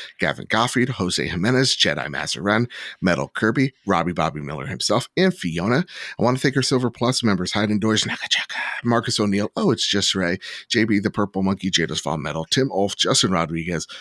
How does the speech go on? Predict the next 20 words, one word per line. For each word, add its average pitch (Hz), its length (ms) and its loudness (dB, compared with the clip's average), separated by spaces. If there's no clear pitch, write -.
Awesome 95 380 2
Dave, 82 260 -2
Cypher 107 400 0
Primus, 87 440 -2
Captain 120 380 -2
Logan, 80 320 -6
Todd 117 360 -2
Roper, 92 400 -2
Brenton 120 360 0
Zachary, 90 420 -2
Rick 95 340 -2
Arrington, 95 500 0
Dewane 123 360 4
Raksha, 98 520 2
Mannix, 95 520 0
the 87 140 -4
Good 110 260 0
Sir, 90 240 -2
Trucker 107 380 -2
Sloth, 85 380 -2